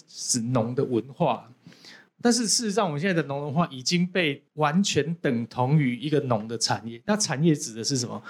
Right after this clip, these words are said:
产业指的就是一个产业链，就是一个产-，产业链一定有产制、出、运销每个环节，它才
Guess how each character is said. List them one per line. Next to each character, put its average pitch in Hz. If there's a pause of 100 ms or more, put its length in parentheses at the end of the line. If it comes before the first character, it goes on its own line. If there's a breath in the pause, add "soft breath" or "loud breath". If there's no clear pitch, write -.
(240 loud breath)
产 147
业 190
指 127
的 123
就 147
是 147
一 151
个 -
产 107
业 120
链， 110 (1000 soft breath)
就 170
是 165
一 -
个 160
产-， 127
产 151
业 185
链 196
一 160
定 170
有 131
产 113
制、 160
出、 143
运 139
销 139
每 120
个 107
环 113
节， 117
它 139
才 127